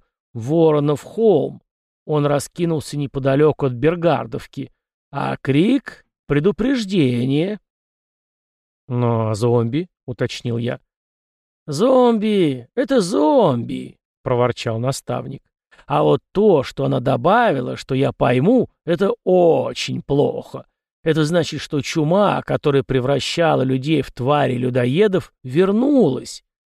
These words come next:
И если это так, нам придётся очень тяжело". "То есть такое уже случалось?" Я опешил. "И зомби настолько сильные?" "Обычно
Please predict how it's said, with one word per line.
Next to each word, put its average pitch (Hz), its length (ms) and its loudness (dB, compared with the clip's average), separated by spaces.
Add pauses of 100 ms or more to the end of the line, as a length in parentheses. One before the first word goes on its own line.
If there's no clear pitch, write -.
(160)
И 151 80 -2
если 151 500 0
это 127 160 -4
так, 165 600 -2
нам 143 260 -4
придётся 139 580 -2 (120)
очень 180 600 0
тяжело". 135 600 -2 (1200)
"То 139 140 -2
есть 110 200 -8
такое 123 280 -2
уже 107 140 -4
случалось?" 165 840 -6
Я 123 240 -2
опешил. 120 500 -10 (340)
"И 131 100 -4
зомби 123 420 0
настолько 120 500 -4
сильные?" 185 560 -4 (1040)
"Обычно 220 720 0